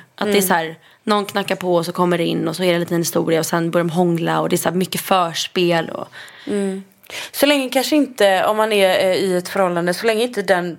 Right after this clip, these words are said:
Speaker 2: porren tar över. För jag vet, jag har också pratat med folk
Speaker 1: Mm.
Speaker 2: som, s-, vars pojkvänner, eh, i detta fallet kollar så pass mycket porr att det blir så här, de är inte sugna på att ligga sen.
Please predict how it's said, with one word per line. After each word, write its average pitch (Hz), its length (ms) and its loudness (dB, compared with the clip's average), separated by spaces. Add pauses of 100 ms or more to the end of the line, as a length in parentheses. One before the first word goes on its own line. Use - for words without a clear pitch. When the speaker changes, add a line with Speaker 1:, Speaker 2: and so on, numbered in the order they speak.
Speaker 2:
porren 180 460 0
tar 185 180 0
över. 180 580 2
För - 120 -4
jag 196 120 4
vet, 190 160 4
jag 196 100 4
har 196 60 6
också 226 360 0
pratat 190 380 -2
med 180 100 -6
folk 202 140 2
Speaker 1:
Mm. 202 180 0
Speaker 2:
som, 175 160 0 (460)
s-, - 160 -12
vars 190 280 2
pojkvänner, 175 920 -2
eh, 160 460 -2
i - 40 -2
detta 170 220 -4
fallet 160 480 -2 (340)
kollar 175 420 2
så 175 240 -6
pass 180 180 -4
mycket 175 220 -4
porr 165 240 0
att 165 140 -4
det 165 80 -2
blir 165 200 2
så 165 140 0
här, 160 220 0 (1120)
de 180 220 2
är 190 40 -2
inte 185 140 -6
sugna 160 340 -2
på 160 160 -4
att 156 60 2
ligga 160 280 -2
sen. - 180 -8